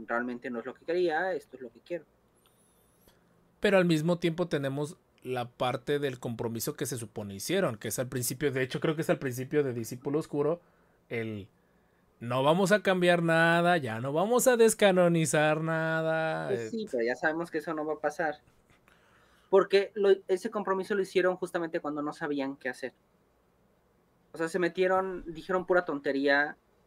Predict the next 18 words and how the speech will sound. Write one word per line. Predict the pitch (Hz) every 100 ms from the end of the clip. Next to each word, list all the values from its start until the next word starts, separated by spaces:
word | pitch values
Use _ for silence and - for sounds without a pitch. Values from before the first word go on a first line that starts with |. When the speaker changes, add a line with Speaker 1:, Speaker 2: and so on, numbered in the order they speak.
| _ _ -
Speaker 1:
a | 139
intentando | 147 147 147 151 151
verse | 147 143 147
cools, | - 151 202 220 _ _ _ _ _
e | 139
intentando | 139 131 147 151
verse | 151 143 160
los | 135
que | -
sabían, | - 123 131 156 143 _ -
y | 131
a |
la | 131 135
mera | 151 151
hora | 143 147
hicieron | 151 139
pura | 147 139
porquería. | 135 - 147 127